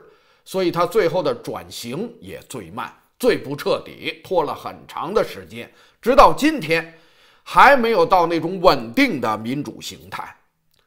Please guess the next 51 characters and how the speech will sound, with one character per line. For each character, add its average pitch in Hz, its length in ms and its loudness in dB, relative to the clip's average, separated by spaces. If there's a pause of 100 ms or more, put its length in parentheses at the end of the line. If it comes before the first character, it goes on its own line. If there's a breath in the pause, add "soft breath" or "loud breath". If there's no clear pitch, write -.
(120)
到 175 160 4
今 208 240 -6
天， 202 260 2 (140)
他 156 100 -6
的 156 120 -4
政 160 280 0
治 127 140 -10
上 143 240 -2
还 - 140 -10
有 131 160 -6
很 76 200 -14
多 113 140 -6
的 143 80 -4
问 143 240 -4
题。 117 380 -14 (120)
说 180 220 -4
到 165 160 2
罗 143 240 0
马 113 180 -6
尼 113 140 -12
亚 156 160 -2
人 131 160 -6
的 143 100 -4
生 254 300 2
活， 69 340 -14 (300 soft breath)
到 - 180 6
现 180 240 0
在 185 220 6
也 113 180 -8
没 113 140 -8
有 117 240 -8
达 120 240 -6
到 113 240 -2
人 107 180 -12
们 120 140 -12
当 123 300 -6
初 131 180 -12
的 127 100 -8
那 123 140 -6
个 92 100 -14
期 165 300 -12
待。 147 180 2 (760)
啊， 76 280 -14
应 120 140 -14
该 139 100 -2
可 135 140 -8
以 143 80 -6
这 139 140 -8
么 113 80 -16
说 143 200 -2
吧， 135 240 -4